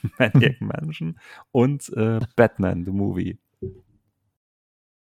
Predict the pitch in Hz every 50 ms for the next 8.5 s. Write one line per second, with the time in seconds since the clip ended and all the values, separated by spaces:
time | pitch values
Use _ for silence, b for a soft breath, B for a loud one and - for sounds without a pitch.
0 | _ _ _ _ _ - 101 95 92 - 101 226 196 147 - 139 120 92 117 98
1 | 120 110 107 156 131 113 - 110 - 123 - - - 92 - 180 185 - - -
2 | 180 135 - 107 95 - - 110 113 123 - - - - - 110 104 104 92 92
3 | - _ _ _ _ - 95 95 - - 104 107 - 131 120 - - 139 120 -
4 | - - - - 127 - - - 139 123 - - 131 160 - - 151 139 - 151
5 | 135 - - _ - 147 131 117 123 - 131 120 - - 123 127 175 165 160 143
6 | - 143 135 131 127 127 120 - - - - 160 - - - - - 131 127 131
7 | - - 160 147 143 147 147 147 135 139 113 117 113 107 110 113 110 - - -
8 | 104 - 104 101 101 107 - - -